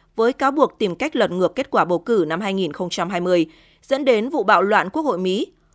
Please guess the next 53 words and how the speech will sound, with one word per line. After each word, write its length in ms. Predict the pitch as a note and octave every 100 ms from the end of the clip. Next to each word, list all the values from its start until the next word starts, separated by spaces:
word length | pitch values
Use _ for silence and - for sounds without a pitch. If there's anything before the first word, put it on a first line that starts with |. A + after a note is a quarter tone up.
| _ -
Luật 180 | B3+ B3+
sư 140 | E4+
lập 180 | C#4+ -
luận 200 | F#3 -
ông 200 | - F#3
Trump 320 | - F#3 F#3
được 140 | F#3 F3+
miễn 240 | G#3+ A#3
trừ 200 | C#4+ A#3+ A3
tuyệt 160 | G3
đối 240 | G3+ G3+ D#4
và 100 | D4
không 220 | - G3
thể 120 | G3 E3
bị 120 | E3+
truy 140 | - F#3+
tố 300 | F#3 G3 C#4+
với 160 | A3+ A#3
những 160 | C4
hành 220 | D#4 A3
động 200 | A3+ G#3
thực 120 | A3+ G#3+
hiện 280 | A#3 F#3
khi 200 | F#3 A3+
còn 200 | G3+ F#3+
ở 80 | F3
Nhà 180 | D#3+ E3
Trắng, 320 | - E3+ F#3+ - _ _ _
nhưng 240 | G#3 G#3 G#3
thẩm 180 | G#3
phán 240 | F3 G#3 A3
liên 200 | C#4+ A#3+
bang 220 | G#3 G3+
phụ 160 | - F#3+
trách 200 | D4+ -
xét 180 | E4
xử 160 | D#4+ G#3+
bác 160 | A#3+ B3+
bỏ. 300 | A3+ D#3 - _ _ _ _ _
Tòa 160 | C4+ B3+
án 140 | B3
tối 160 | C4 A#3
cao 260 | C4 A#3+
sau 180 | G#3+ G#3+
đó 220 | G3 F3
tiếp 160 | A3 D#4
nhận 240 | D4+ F#3+
đơn 200 | G3 F#3+
kháng 240 | F#3+ F#3+ G3+
cáo 240 | A3+ F#3+
của 120 | -
ông 100 | F#3
Trump. 300 | F#3 G#3 F3